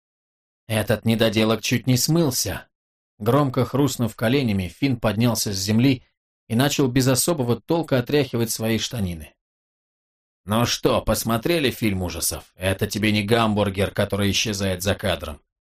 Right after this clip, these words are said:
Мощная работа. Ладно,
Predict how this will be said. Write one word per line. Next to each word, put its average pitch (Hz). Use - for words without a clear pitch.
Мощная 113
работа. 76
Ладно, 95